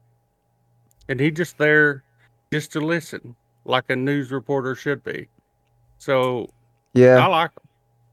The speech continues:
Speaker 2: Yeah, no, I like them
Speaker 1: You
Speaker 2: too.
Speaker 1: know
Speaker 2: We just got, we got some merch to support him as soon as it was available. I was actually gonna wear it today. I went with Tim Dillon instead because, you know, he's had some, um,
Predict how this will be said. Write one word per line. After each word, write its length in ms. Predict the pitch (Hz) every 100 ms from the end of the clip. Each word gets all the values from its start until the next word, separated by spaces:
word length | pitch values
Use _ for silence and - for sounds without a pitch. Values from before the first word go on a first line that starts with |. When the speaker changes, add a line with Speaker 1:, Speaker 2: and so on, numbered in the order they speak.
| _ _ _ -
Speaker 2:
Yeah, 180 | 147 156
no, 140 | 156
I 120 | 160
like 240 | 160 156 -
them 100 | 71
Speaker 1:
You 40 | -
Speaker 2:
too. 200 | 180 131
Speaker 1:
know 80 | 113
Speaker 2:
We 120 | 127
just 320 | 139 139 -
got, 520 | 143 135 139 135 - - - - - -
we 80 | 131
got 240 | 135 127
some 120 | 110
merch 440 | 101 113 143 151 -
to 120 | 147
support 540 | - 135 143 135 135
him 240 | 131 139 147
as 100 | 117
soon 240 | 127 120
as 140 | 123
it 80 | 127
was 180 | 95 120
available. 440 | 113 113 117 117 131
I 80 |
was 100 | 120
actually 300 | 156 156 131 131
gonna 160 | 127
wear 160 | 123 123
it 60 | 104
today. 280 | - 123
I 40 | 113
went 180 | 117 85
with 120 | 110
Tim 220 | - 110
Dillon 380 | 113 117 123 110
instead 520 | 107 - 104 107 110 104
because, 640 | 107 110 101 104 - - - - _ _
you 60 | 107
know, 100 | 107
he's 240 | 110 110
had 220 | 110 107
some, 280 | - 110 104
um, 400 | 98 90 69 69